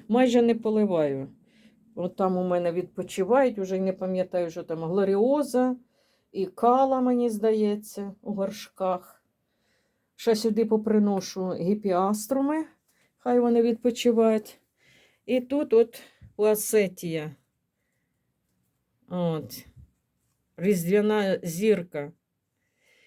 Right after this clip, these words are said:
Я от не знаю, мені здається, їй теж холодно. Вона багато листя за-, пожовтіла і скинула. Може, туди поставить? За-,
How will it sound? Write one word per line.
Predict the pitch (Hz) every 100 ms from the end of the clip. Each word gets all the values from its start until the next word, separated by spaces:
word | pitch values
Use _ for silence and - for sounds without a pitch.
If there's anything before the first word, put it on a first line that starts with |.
| _ _ 175 180 196 196 - 196
Я | 208
от | 208
не | 208 208
знаю, | 202 196
мені | 180 190
здається, | 185 202 202 202
їй | 196 196
теж | 180 196 151 - - _ _ _
холодно. | 180 165 160 180
Вона | 190
багато | 180 190 180 180 175
листя | 190 180 - 165
за-, | 175 165 156 - _ - - -
пожовтіла | - 180 185 175 - 254 226
і | 180 170
скинула. | - - 226 262 277 262 262 247 247 _ _ _ _ _ -
Може, | 185 185
туди | 180 180 208
поставить? | 240 180 175 - 151 151
За-, | 151 196